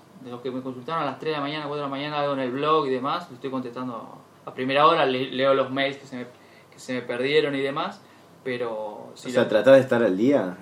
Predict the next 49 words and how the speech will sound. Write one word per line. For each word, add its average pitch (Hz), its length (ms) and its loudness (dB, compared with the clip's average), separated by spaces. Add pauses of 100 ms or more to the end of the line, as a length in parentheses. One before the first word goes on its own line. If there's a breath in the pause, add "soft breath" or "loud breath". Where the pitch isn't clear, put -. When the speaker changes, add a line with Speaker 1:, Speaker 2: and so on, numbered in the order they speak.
Speaker 2:
en 87 180 -8
todo 104 220 0
lo 87 120 -2
que, 82 320 -4
porque - 80 -10
Speaker 1:
Sí. 151 60 2
Speaker 2:
tenés 110 340 6
el, 92 360 0
digamos, 104 340 2
el 101 100 0
inbox 113 320 2
del 92 200 0
mail, 135 420 6
de 104 160 4
Speaker 1:
Sí. 92 80 4
Speaker 2:
los 127 220 4
comments, 123 640 4
de 92 180 0
Twitter? 113 560 2 (140)
Speaker 1:
Todo, 127 320 0
todo, 127 260 -2
sí, 131 180 -10
trato, 131 340 -6
por 135 100 -4
eso 147 160 -4
te 139 80 0
digo, 143 160 2
por 156 100 -2
eso - 160 -6
también 147 240 -2
no 143 120 -2
tengo 131 200 -6
Facebook, 120 420 -8
porque 113 140 -16
si 127 60 -12
no 139 80 -10
sería 131 320 -4
un, 127 360 -4
un, 131 300 -8 (180)
un 131 120 -8
lugar 123 280 -8
más 135 460 -6 (580 soft breath)
para 117 140 -12
que 113 80 -16
me 113 80 -16
llenen 135 240 -8
de 113 80 -8
consultas. 113 680 -12 (400)
Speaker 2:
Claro. - 140 -6